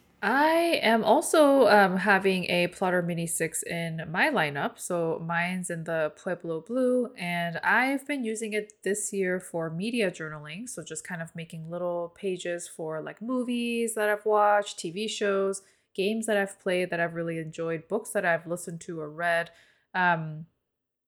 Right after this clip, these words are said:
so I think I've been, you know, really enjoying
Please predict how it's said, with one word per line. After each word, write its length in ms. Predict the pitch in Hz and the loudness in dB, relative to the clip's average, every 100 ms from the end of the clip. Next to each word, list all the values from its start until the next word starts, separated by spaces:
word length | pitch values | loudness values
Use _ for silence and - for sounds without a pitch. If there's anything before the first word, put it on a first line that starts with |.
| - | -10
so 160 | - | 2
I 60 | 202 | 4
think 280 | 208 226 - | 4 2 4
I've 220 | 185 175 | 4 4
been, 340 | 180 175 170 | 2 0 -4
you 100 | 175 | -4
know, 100 | 165 | -4
really 320 | 160 165 165 165 | -4 -2 -2 -4
enjoying 540 | 156 160 156 156 151 | -4 -6 -6 -8 -12